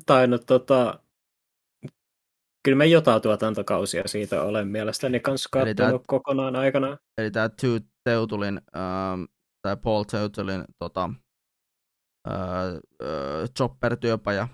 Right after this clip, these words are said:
Speaker 1: Joo, ja itse asiassa, tota, mulla, tota, löytyykin jopa tuolta hyllystä, niin mulla on, tota, siitä, ää, pal-, tota, niinku palokuntateemaisesta, tota, Chopperista, niin se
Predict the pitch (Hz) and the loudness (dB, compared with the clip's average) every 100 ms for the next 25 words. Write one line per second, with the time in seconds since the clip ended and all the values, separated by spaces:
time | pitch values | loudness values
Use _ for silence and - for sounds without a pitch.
0 | _ _ _ _ _ _ _ _ - 127 | _ _ _ _ _ _ _ _ 4 4
1 | 104 - 123 175 190 240 208 220 208 226 | 4 2 8 8 8 6 6 4 2 0
2 | 214 226 190 - 170 175 170 - _ - | 4 6 4 4 2 4 2 -2 _ -4
3 | 151 151 160 143 - 147 175 151 123 113 | -2 2 2 2 2 8 10 10 8 6
4 | 120 123 120 - 127 123 127 123 - _ | 6 6 4 6 6 8 4 2 -4 _
5 | - - 143 120 110 104 - 104 107 110 | -8 2 4 4 2 -2 -2 -2 -2 -2
6 | 110 95 113 110 120 120 113 - _ _ | 0 0 0 2 0 2 0 0 _ _
7 | - - 117 107 120 - - _ - - | -10 -4 -2 0 0 0 -4 _ -20 -20
8 | - _ _ 113 113 110 - _ _ _ | -20 _ _ -2 0 -2 -6 _ _ _
9 | _ _ _ - 127 120 - 123 123 120 | _ _ _ 6 6 6 4 4 6 4
10 | 117 117 143 127 - 113 107 - 104 104 | 4 6 8 8 6 2 4 4 4 4
11 | 101 101 - 107 113 104 117 104 - 131 | -2 -4 -4 -4 -2 0 0 0 -2 -6
12 | - 117 113 - 110 110 - 107 101 104 | 0 0 0 -2 0 0 -2 -2 -2 0
13 | 90 | 0